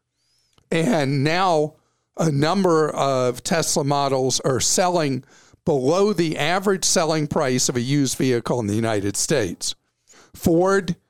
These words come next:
which has been the furthest forward in being an aggressive competitor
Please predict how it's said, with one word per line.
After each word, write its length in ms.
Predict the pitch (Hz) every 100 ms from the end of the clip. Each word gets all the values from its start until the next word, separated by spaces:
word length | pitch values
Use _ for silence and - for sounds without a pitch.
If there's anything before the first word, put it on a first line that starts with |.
| _ _ _ _ -
which 320 | 143 143 -
has 180 | 156 127
been 320 | 175 151 143
the 340 | 135 127 123 135
furthest 640 | - 185 165 170 151 - - _ _ _ _
forward 460 | - 190 165 160 151
in 140 | 143
being 280 | 131 151 139
an 80 | 127
aggressive 600 | 120 - 160 165 160 -
competitor 720 | 127 - 180 170 160 151 147